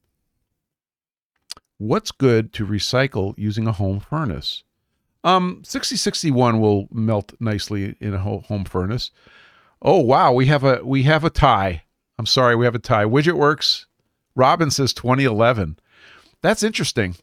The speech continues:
I think it's, that's in the ballpark, Robin. It might even be more expensive than what I'm thinking of. Joel says twenty twenty-four. Widget Works says twenty twenty-four. I was thinking twenty twenty-four. So here's,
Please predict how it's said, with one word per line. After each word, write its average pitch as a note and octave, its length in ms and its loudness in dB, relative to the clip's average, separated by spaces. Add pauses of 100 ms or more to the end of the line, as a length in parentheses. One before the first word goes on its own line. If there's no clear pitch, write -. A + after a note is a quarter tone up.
(500)
I C#3 100 4
think G#3+ 220 -4
it's, - 160 -2
that's D#3 320 0
in A3 80 -2
the D#3+ 80 4
ballpark, C3 600 2
Robin. G2 360 -2
It G#2+ 80 -6
might B2 220 0
even A2 180 -2
be G#2+ 120 -2
more G#2+ 180 -2
expensive G2+ 500 -4
than G2 120 -4
what G2 120 -4
I'm G#2 120 -8
thinking - 320 -8
of. E2+ 160 -8 (540)
Joel D3 260 4
says D#3+ 200 2
twenty C3+ 240 -2
twenty-four. A2+ 720 0 (140)
Widget C#3 220 2
Works B2+ 220 0
says A2+ 140 0
twenty A#2 240 -2
twenty-four. G#2+ 640 -2
I B2 200 4
was B2 240 0
thinking A2 500 -10 (1300)
twenty B2+ 240 2
twenty-four. G2+ 600 2 (300)
So B2+ 140 0
here's, C#3+ 360 2